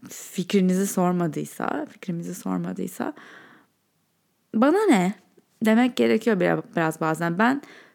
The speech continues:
çoğu durumda bunu yapıyorum. Hadi hatta bazen bazı şeyler görüyorum. Böyle, aa, hatta bazen arkadaşım oluyor mesela sosyal medyada içerik üreten bir arkadaşım oluyor. Ve, aa, işte diyorum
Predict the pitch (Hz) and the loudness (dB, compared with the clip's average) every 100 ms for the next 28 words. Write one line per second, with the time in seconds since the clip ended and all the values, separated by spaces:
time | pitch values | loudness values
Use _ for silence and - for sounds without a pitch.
0 | _ _ _ _ _ - - 294 320 285 | _ _ _ _ _ -10 0 4 4 4
1 | 240 240 240 220 220 214 208 202 175 185 | 6 6 6 6 4 4 2 0 2 2
2 | 196 247 247 285 220 233 247 247 254 - | 2 0 2 2 4 4 4 2 2 -2
3 | _ _ _ _ - 190 202 214 220 220 | _ _ _ _ -6 -2 0 2 0 0
4 | 214 208 220 196 165 165 160 180 190 - | 0 2 0 0 -2 -2 -4 -2 0 -2
5 | 92 - - - _ - - _ - - | -4 -12 -20 -20 _ -20 -20 _ -8 -4
6 | 202 - 202 190 - 180 190 208 160 165 | -4 2 2 2 4 2 4 4 2 2
7 | 175 180 185 147 - - - - - - | -2 0 -2 -2 -6 -8 -10 -10 -10 -10
8 | 160 - - - - - 175 - 175 170 | -10 -10 -12 -12 -12 -8 -6 -6 -6 -8
9 | 175 185 190 185 - 277 - - - - | -6 -6 -6 -6 -6 -8 -12 -20 -20 -16
10 | - - - - - 247 247 240 240 226 | -4 -2 -4 -6 0 2 4 2 0 2
11 | 214 214 208 | 2 2 0